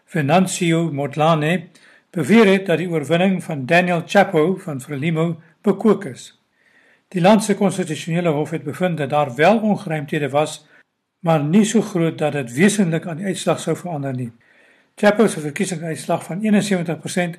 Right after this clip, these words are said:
is afwaarts aangepas na vyfenzestig persent en Motlane se opwaarts van twintig na vierentwintig persent. Terwyl die wêreld se aandag op die aanloop na die presidentsinhuldiging in die V S A was,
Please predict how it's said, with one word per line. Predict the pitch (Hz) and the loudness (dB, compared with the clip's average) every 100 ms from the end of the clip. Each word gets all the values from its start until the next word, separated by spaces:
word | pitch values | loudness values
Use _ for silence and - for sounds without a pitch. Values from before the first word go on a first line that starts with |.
| _ - _ - | _ -20 _ -10
is | 185 | -10
afwaarts | - 233 170 170 147 - | 2 4 6 4 2 -2
aangepas | 185 139 - 175 156 - - | -4 -4 -4 -2 -2 -6 -6
na | 151 | -4
vyfenzestig | - 185 165 - 214 180 139 | 0 -2 -2 -4 -6 -6 -10
persent | - 175 147 135 _ - | -8 -6 -6 -10 _ -8
en | 175 | -4
Motlane | 143 143 170 208 214 | -4 0 4 6 4
se | 180 - 165 160 - _ | 0 -2 -4 -6 -14 _
opwaarts | - 247 190 151 147 - - _ _ | 0 0 4 2 2 -4 -16 _ _
van | - 156 | -12 -12
twintig | 131 202 196 185 - _ _ | 0 0 2 -4 -8 _ _
na | - 160 | -6 -4
vierentwintig | - 202 170 160 139 127 | 0 0 0 -2 -6 -6
persent. | - - 151 127 _ _ _ _ _ _ _ _ _ _ | -12 -12 -12 -14 _ _ _ _ _ _ _ _ _ _
Terwyl | - 165 202 226 | -2 4 6 6
die | 185 | 6
wêreld | 170 185 180 | 6 6 4
se | 202 | 0
aandag | 165 170 170 165 | 0 2 2 0
op | 160 | -6
die | 131 202 | -8 0
aanloop | 190 196 180 185 | 4 4 2 0
na | 170 | -2
die | 143 | -4
presidentsinhuldiging | 135 127 127 165 - - 208 165 170 160 170 156 | -4 -4 0 0 0 0 2 2 0 -2 -4 -6
in | |
die | 135 131 | -8 -6
V | 170 143 | -4 -4
S | 139 | -2
A | 185 160 | -2 2
was, | 269 285 - | 2 0 -4